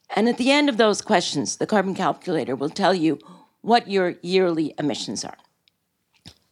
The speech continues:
If you live a typical life in the United States, and probably this is an over-typical audience here, but typically the United States citizen will put out twenty tons of, uh, of emissions per year per capita.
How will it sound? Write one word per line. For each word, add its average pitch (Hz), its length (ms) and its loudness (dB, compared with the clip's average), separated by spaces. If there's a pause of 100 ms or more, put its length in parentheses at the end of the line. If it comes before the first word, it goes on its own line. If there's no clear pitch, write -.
(100)
If 208 180 2
you 214 160 0
live 190 240 2
a 175 60 -4
typical 214 420 -6
life 151 340 -2
in 165 140 -4
the 160 80 -2
United 127 260 -4
States, 220 360 -4 (400)
and 202 240 -2
probably 180 600 0
this 160 280 -4
is 165 420 -2
an 170 180 -4 (640)
over-typical 220 1500 0
audience 196 580 0
here, 226 220 0
but 208 320 -6
typically - 640 -6 (460)
the 214 80 2
United 170 380 2
States 151 300 -4
citizen 170 540 -2
will 165 300 2
put - 240 -4
out 120 340 -4
twenty 160 400 -2
tons 127 500 -8 (460)
of, 165 400 2
uh, 156 360 2
of 170 200 -2
emissions 170 580 -2
per - 380 -4
year 151 340 -2
per - 280 -6
capita. - 580 -4